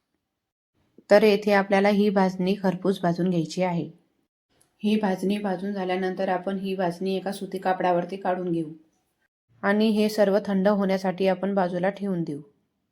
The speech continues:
आणि आता आपण यामध्ये उरलेलं सर्व साहित्य भाजून घेऊ.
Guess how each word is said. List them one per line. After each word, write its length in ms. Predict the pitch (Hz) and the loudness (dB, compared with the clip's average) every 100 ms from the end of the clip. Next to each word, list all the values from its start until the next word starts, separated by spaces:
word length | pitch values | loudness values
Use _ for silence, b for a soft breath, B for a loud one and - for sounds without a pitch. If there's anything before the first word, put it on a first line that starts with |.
| _ _ _ _ _ _ - | _ _ _ _ _ _ -4
आणि 280 | 202 208 226 | -2 0 0
आता 260 | 202 208 | 0 0
आपण 320 | 196 190 202 | -2 0 -2
यामध्ये 480 | 208 196 190 190 190 | -2 -2 -2 -2 -2
उरलेलं 440 | 202 196 180 185 190 | 0 0 -2 -2 -2
सर्व 320 | 196 185 208 | -2 -2 -2
साहित्य 440 | 214 196 175 185 | -2 -4 -4 -4
भाजून 400 | 196 185 175 175 | -2 -2 -2 -4
घेऊ. 220 | 170 165 | -2 -4